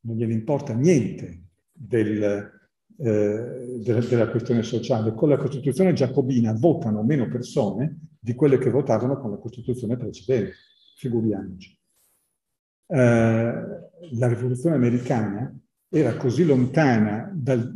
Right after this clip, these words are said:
non avere una dimensione sociale che era fatta da proprietari di schiavi, di tutti quelli che hanno firmato la Costituzione, più della metà possedevano schiavi.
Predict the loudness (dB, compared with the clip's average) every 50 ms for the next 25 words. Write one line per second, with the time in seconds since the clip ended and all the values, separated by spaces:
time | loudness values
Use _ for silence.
0 | 0 2 4 6 6 6 6 6 6 4 4 4 2 0 0 0 0 -2 -2 -4
1 | -4 -4 -4 -4 -4 -4 -4 -4 -6 -4 -2 0 0 0 0 0 0 0 2 2
2 | 2 2 0 0 -4 -4 -6 -6 -6 -6 -6 -6 -8 -20 _ _ _ -8 -2 -2
3 | -2 -2 -2 -8 -14 -18 _ _ _ -6 -4 -4 -2 -2 -2 -2 -2 -2 0 0
4 | 0 -2 -4 -8 -6 -4 -2 -2 -2 -4 -8 -12 -14 -16 -20 _ _ _ _ _
5 | _ _ _ _ -20 -18 -18 -18 -18 -20 -20 _ -10 -10 -8 -4 -4 -6 -4 -4
6 | -6 -2 0 0 2 2 2 2 2 2 2 0 0 0 0 2 2 0 0 0
7 | -2 -2 -4 -4 -4 -6 -4 -4 -4 -4 -2 -4 -2 0 2 2 2 2 0 -2
8 | -2 -2 0 2 2 2 4 4 2 2 2 2 0 0 0 -4 -2 -2 -2 0
9 | -2 -2 -4 -8 -10 -8 -4 -4 -4 -4 -2 -2 -2 -2 -4 -6 -14 -20